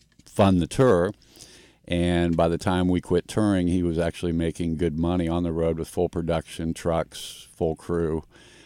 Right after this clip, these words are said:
uh, which is extremely rare in the music business.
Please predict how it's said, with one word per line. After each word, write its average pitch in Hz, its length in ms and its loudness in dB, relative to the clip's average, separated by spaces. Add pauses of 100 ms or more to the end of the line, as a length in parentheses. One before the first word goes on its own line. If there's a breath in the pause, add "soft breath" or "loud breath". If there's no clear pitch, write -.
(160 soft breath)
uh, 78 260 -2
which 78 420 -4
is 82 240 -2
extremely 87 800 -2
rare 78 260 -2
in 73 80 -4
the 76 60 -6
music 73 340 -6
business. 98 360 -4